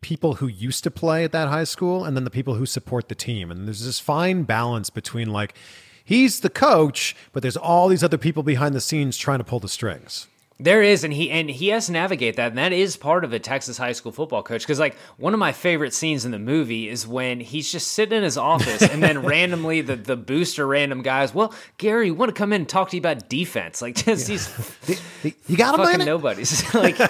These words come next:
Speaker 1: <laughs>
Speaker 2: so he's, he's having to deal with stuff like that. I, I just think there was a way. Um, the, the other thing is, um, so something I wish they would have hap-, let happen.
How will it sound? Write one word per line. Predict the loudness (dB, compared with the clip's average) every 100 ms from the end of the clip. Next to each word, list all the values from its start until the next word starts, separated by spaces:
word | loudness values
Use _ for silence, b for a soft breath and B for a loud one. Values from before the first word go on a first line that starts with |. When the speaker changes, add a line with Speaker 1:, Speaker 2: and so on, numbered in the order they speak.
| 2 -6
Speaker 1:
<laughs> | -8 -12
Speaker 2:
so | 0 2
he's, | 4 0
he's | -4 0
having | 0 2
to | -2
deal | -2 0 2
with | 2 0
stuff | 0 0
like | 0 -2
that. | -2 0
I, | 0 -2
I |
just | -4 -6
think | -4
there | -2
was | -2 -4
a |
way. | -2 0 0 0 -4
Um, | -8 -6 -8 -8 -14 -8
the, | -8 -4
the | -4 -2
other | 0 0 0
thing | -2 -2 0 -2 -8 b b b b b _
is, | -2 0 0 -4 -6
um, | -4 0 0 0 -4 -10 -14 -20 _ _ _
so | -4 2 2 2 -4 -14 _ -8
something | -2 0 2
I | 0
wish | 0 0 0
they | -2
would | -2 -4
have | -4
hap-, | -2 -2 -4 -8
let | -6 -2
happen. | 0 -2 -2 -8 -10